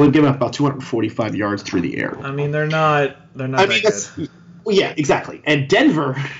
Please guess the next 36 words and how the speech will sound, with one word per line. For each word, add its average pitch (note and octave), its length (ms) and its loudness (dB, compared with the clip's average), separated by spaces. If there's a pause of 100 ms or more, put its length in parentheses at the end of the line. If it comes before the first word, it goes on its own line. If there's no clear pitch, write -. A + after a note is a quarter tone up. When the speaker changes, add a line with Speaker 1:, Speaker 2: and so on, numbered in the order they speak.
(220)
Speaker 1:
<laughs> - 420 -20
uh, C#3 280 4
Denver's F#3+ 420 2
where D#3 120 0
in B2 60 -4
that - 140 -12
same C#3+ 160 -2
ca-, D#3 100 -8
yeah, D3+ 140 2
Denver's A3 300 2
giving G3+ 180 2
up - 60 -8
two F#3+ 100 0
hundred D#3+ 180 0
thirty-two D3 360 4
yards A#2 300 0
through B2 180 -8
the F#2+ 160 -6
air. - 100 -14
So D#3+ 320 4
Denver's A#3 300 2
defense F3+ 240 0
is C3+ 60 -2
a D3+ 40 4
little D#3+ 180 4
bit D3+ 120 0
better. D3 240 2
Okay, C3 220 0
so C3 120 -4
I B2+ 40 0
take C#3+ 160 -2
that C3+ 120 -2
back B2+ 220 -2
in A#2 80 -10
that A#2 260 -6
way. C#3+ 320 -4